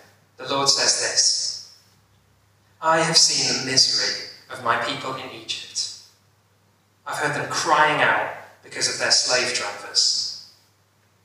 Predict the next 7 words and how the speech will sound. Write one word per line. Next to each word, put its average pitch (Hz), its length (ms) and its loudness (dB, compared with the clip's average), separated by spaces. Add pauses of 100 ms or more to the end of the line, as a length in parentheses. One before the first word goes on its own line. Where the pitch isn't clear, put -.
(300)
and 156 200 -8
I 151 100 2
am 135 180 -2
concerned - 880 0 (920)
about 131 340 0
their - 120 -2
suffering." - 580 0